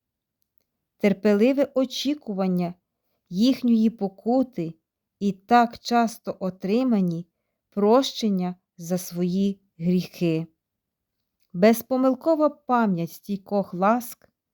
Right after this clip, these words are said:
з яких не вміли користати, опечалює їх і невимовно мучить, даючи їм ясно зрозуміти,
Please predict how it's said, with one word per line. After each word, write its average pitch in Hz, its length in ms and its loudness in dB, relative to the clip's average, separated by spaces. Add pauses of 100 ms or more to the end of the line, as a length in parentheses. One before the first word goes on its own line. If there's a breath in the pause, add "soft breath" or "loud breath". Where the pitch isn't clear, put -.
(420)
з 180 100 -6
яких 226 400 2
не 254 180 0
вміли 254 360 2
користати, 196 920 -2 (720)
опечалює 202 920 2
їх 208 400 -2 (140)
і 220 120 2
невимовно 214 840 2
мучить, 208 720 0 (720)
даючи 196 480 2
їм 185 220 0
ясно 180 500 0
зрозуміти, 190 920 -2